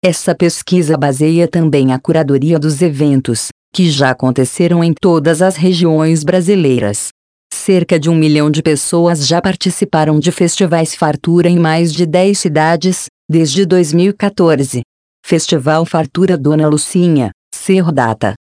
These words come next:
oito e nove de junho de dois mil e vinte e quatro. Local: Praça João Pinheiro, Cerro, Minas Gerais. Mais informações:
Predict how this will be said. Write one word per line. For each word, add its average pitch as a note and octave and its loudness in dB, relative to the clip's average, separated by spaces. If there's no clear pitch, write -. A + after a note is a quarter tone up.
oito F3 2
e D#3 2
nove E3 2
de F3 -2
junho E3 0
de E3 0
dois D3+ 2
mil F3+ 2
e E3+ 2
vinte F#3+ 2
e - -4
quatro. E3+ 0
Local: B2+ 0
Praça F3+ 0
João E3 0
Pinheiro, D3+ 2
Cerro, F3 -2
Minas C#3+ 2
Gerais. C3+ 0
Mais F3+ 0
informações: F#3+ 0